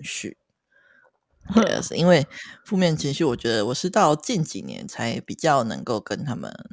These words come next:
Speaker 1: 和平共处的感觉，就是我知道该怎么，愤怒的时候该怎么愤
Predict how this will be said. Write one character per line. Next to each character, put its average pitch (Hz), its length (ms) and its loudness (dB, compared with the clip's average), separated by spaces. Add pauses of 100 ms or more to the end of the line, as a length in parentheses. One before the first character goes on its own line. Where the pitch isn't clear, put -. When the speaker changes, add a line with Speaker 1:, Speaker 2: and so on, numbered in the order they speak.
(160)
Speaker 1:
和 101 180 -4
平 165 340 -8
共 101 240 -4
处 - 180 -12
的 85 40 -6
感 - 300 -14
觉， - 160 -14
就 95 80 -10
是 104 260 -8 (560)
我 123 100 -8
知 - 120 -4
道 143 100 2
该 135 240 -2
怎 - 180 -14
么， - 280 -18
愤 208 200 0
怒 185 180 0
的 131 60 -2
时 139 160 -8
候 127 140 -4
该 127 140 -4
怎 - 120 -16
么 98 60 -8
愤 107 240 -8